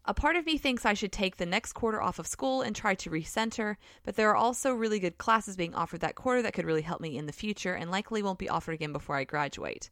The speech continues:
I'm also worried that if I take a quarter off, I'll lose momentum. Should I take a break or should I push through?"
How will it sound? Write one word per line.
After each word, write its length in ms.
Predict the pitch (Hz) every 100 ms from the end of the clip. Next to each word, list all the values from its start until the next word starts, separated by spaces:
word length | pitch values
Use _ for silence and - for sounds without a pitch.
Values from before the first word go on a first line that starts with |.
| _
I'm 120 | - 226
also 300 | 269 - 262
worried 220 | 240 220
that 100 | 190
if 100 | 175
I 60 |
take 260 | 160 175 -
a 40 |
quarter 340 | - 160 147 -
off, 200 | 196 -
I'll 140 | 170
lose 180 | 156 147
momentum. 520 | 143 139 131 107 69 - - -
Should 160 | - 180
I 80 | 147
take 180 | 156 147
a 60 |
break 360 | - 254 392 -
or 260 | - 254 294
should 260 | - 285 -
I 140 | 233
push 380 | 240 - 320 -
through?" 460 | - - 143 113